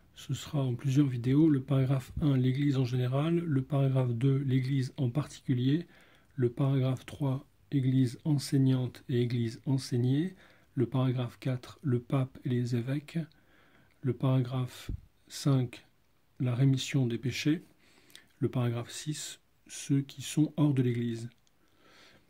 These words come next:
Alors, paragraphe un, l'Église en général. Que nous enseigne le neuvième article, la Sainte Église catholique, la communion des saints ? Le neuvième article du Credo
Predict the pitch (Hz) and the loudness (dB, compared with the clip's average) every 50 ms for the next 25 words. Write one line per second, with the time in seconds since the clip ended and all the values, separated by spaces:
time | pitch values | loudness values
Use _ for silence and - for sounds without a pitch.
0 | _ _ _ _ _ _ _ _ _ _ _ _ - - _ _ 160 135 120 107 | _ _ _ _ _ _ _ _ _ _ _ _ -20 -20 _ _ -2 -2 -2 -2
1 | - - - 147 147 147 135 135 131 131 131 123 - - - - - _ - - | -4 0 2 4 4 4 4 2 2 0 -2 -4 -6 -14 -20 -20 -20 _ -20 -14
2 | _ - 147 156 165 185 208 - _ - 131 139 147 135 160 180 175 147 147 131 | _ 2 2 4 4 2 0 -4 _ 2 4 4 6 6 4 2 2 2 2 2
3 | 127 135 135 131 123 120 120 120 120 117 120 - - _ - - 175 175 165 147 | 2 2 2 2 0 -2 -4 -4 -4 -6 -8 -10 -16 _ 4 6 8 8 8 8
4 | 123 147 147 139 139 - - 139 127 123 123 120 117 120 127 139 151 139 135 143 | 6 4 0 0 0 -2 0 0 2 2 2 0 0 2 2 4 2 4 2 2
5 | 135 131 127 - - - - 160 165 - - - 156 - _ _ _ _ _ _ | 2 0 -2 -4 -6 -2 0 0 0 -2 -10 -12 -12 -12 _ _ _ _ _ _
6 | _ - 135 120 - - 170 151 - 147 135 131 131 120 117 - - 131 123 - | _ -6 -4 -4 2 0 0 4 4 2 4 4 2 0 -2 -2 -4 -4 -2 0
7 | 127 131 165 175 175 147 127 123 - 143 135 135 143 160 165 143 127 120 123 - | 2 2 2 2 2 0 0 2 4 4 4 4 4 2 0 0 -2 -2 -4 -4
8 | - 123 113 113 117 _ _ _ _ _ _ _ _ _ _ _ _ - - - | -6 -6 -6 -6 -10 _ _ _ _ _ _ _ _ _ _ _ _ -20 -20 -20
9 | - - _ _ _ - 135 135 151 170 170 175 185 175 160 147 131 - - - | -20 -20 _ _ _ 2 4 6 6 6 6 6 4 4 4 2 0 -4 0 -2
10 | 170 170 - 135 123 139 147 - - - 135 123 123 123 120 123 | 0 0 0 -2 0 0 -2 -2 -2 -2 -2 0 2 0 0 -2